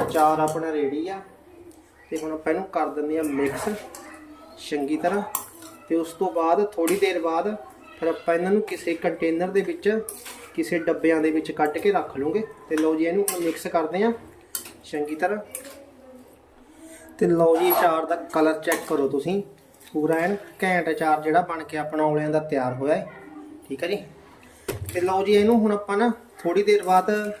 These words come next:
ਕਿਸੇ ਡੱਬਿਆਂ ਦੇ ਵਿੱਚ ਕੱਢ ਲੂੰਗੇ। ਅਚਾਰ ਹੈ ਜਿਹੜਾ, ਆਪਾਂ ਨੇ ਡੱਬੇ ਦੇ ਵਿੱਚ ਕੱਢ ਲਿਆ ਜੀ।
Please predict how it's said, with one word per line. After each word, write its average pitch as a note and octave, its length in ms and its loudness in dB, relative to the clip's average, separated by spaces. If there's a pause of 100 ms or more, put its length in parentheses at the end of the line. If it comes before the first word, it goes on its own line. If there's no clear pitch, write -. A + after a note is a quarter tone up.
(140)
ਕਿਸੇ F#3 180 -2
ਡੱਬਿਆਂ E3+ 380 0
ਦੇ F3 80 0
ਵਿੱਚ E3+ 220 -4
ਕੱਢ D3 280 -2
ਲੂੰਗੇ। G3 300 -2 (100)
ਅਚਾਰ F#3 380 12
ਹੈ F#3+ 80 12
ਜਿਹੜਾ, F#3+ 240 12
ਆਪਾਂ G3+ 240 10
ਨੇ F#3+ 200 12
ਡੱਬੇ D#3+ 280 12
ਦੇ E3+ 100 12
ਵਿੱਚ E3 200 12
ਕੱਢ E3+ 240 8
ਲਿਆ E3+ 180 12
ਜੀ। A3 120 12